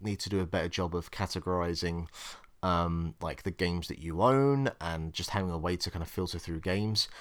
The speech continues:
because there's no, like, customization or functionality for it. Um, you just have to scroll down and, and it's just, yeah, like, they have, like, the new games that are out or whatever they're featuring, but hopefully with time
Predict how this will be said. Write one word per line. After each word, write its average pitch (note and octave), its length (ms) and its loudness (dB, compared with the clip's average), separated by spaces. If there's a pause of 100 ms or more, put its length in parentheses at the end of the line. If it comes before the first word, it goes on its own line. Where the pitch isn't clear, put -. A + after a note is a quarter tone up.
(280)
because A2 260 2
there's G2+ 160 4
no, A2+ 640 8
like, F2+ 420 0
customization E2+ 920 0
or D#2 60 -6
functionality E2+ 760 -2
for D#2+ 380 -4
it. C2 100 -10 (400)
Um, D#2+ 800 0
you G2+ 160 -6
just - 180 -2
have G#2+ 120 -2
to F#2 60 -4
scroll F#2 320 4
down E2+ 340 4
and, D2+ 260 -4
and D#2 400 -8
it's F2 240 -2
just, - 240 0 (260)
yeah, C#2+ 320 0
like, F#2+ 200 -2
they A#2 120 4
have, C3+ 240 10
like, A2 240 6
the G#2+ 100 2
new G2+ 260 4
games F2+ 300 2
that D#2 100 -2
are E2+ 120 -2
out D#2+ 200 2
or D#2+ 80 -4
whatever E2+ 320 0
they're E2+ 120 -2
featuring, D#2 640 -4 (480)
but F2+ 260 4 (380)
hopefully A#2 460 4
with F2+ 200 2
time E2+ 440 0